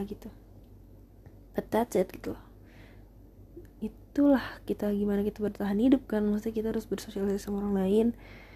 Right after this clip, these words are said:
Eh, gak boleh egois dengan berdiri di kaki sendiri. Kita harus, eh, ya itu, punya orang lain di sekitar kita, dan that's how you maintain it gitu. Berkomunikasi.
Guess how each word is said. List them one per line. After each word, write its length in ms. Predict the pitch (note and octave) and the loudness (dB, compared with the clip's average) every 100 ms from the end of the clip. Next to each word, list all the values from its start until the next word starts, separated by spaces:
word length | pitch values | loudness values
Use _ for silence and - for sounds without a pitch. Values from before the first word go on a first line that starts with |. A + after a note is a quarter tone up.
| - - - - - - - | -20 -20 -20 -20 -20 -20 -10
Eh, 120 | G#3+ | -6
gak 140 | G#3 G3 | -2 0
boleh 240 | F#3+ G3 | 2 2
egois 320 | G3 G3 G3 - | 2 2 2 2
dengan 320 | F#3+ F#3+ G3 | 0 2 4
berdiri 640 | F#3+ F#3+ F#3+ G3 G3 G3 | 2 2 4 6 6 4
di 80 | F#3 | 0
kaki 320 | - G3 G3 | -2 -4 -4
sendiri. 400 | G3 F#3+ G3 G#3+ | -2 0 0 0
Kita 320 | - - A3+ | -4 -6 -4
harus, 240 | G#3+ G#3 - - - - - - - - - | -2 -4 -6 -16 -20 -20 -20 -20 -20 -20 -12
eh, 560 | G#3+ G#3+ G#3+ G#3+ G#3 G3+ - | -4 -2 0 2 2 0 2
ya 100 | A#3 E4 | 6 6
itu, 240 | - F#4 - - - | 4 -2 -2 -20 -4
punya 240 | A3+ A3+ G#3 | 0 2 2
orang 160 | G#3 | 2
lain 160 | G#3 G#3 | 2 2
di 80 | G#3 | 0
sekitar 320 | G#3+ G3+ - | -2 -6 -8
kita, 240 | - A#3 | -4 0
dan 320 | A3 G#3 G#3 - - - | 2 2 -2 -8 -10 -2
that's 160 | A#3+ | -2
how 160 | - G#3+ | 2 4
you 160 | G3 G3 | 6 6
maintain 400 | F#3+ F#3+ F#3+ F#3+ | 2 2 0 0
it 160 | - | -4
gitu. 160 | - - - - - - - - - | -10 -14 -16 -20 -20 -20 -20 -20 -8
Berkomunikasi. 640 | G#3+ G#3+ F#3+ - - - | -4 0 0 -2 -6 -12